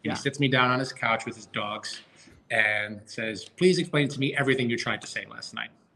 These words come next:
Speaker 2: So that was basically just a version of what I told you.
Speaker 1: Right.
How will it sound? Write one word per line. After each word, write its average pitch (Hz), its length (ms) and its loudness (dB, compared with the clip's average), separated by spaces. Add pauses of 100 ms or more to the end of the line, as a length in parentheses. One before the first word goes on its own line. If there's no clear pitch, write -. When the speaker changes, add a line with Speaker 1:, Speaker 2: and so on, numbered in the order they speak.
(500)
Speaker 2:
So 151 140 2
that 131 160 4
was 120 140 -2 (220)
basically - 240 -4
just 131 200 -4
a 127 60 2
version 117 340 2
of 113 120 -2
what 110 120 -2
I 107 80 -2
told 104 320 -6
you. 101 340 -4 (140)
Speaker 1:
Right. 156 360 -4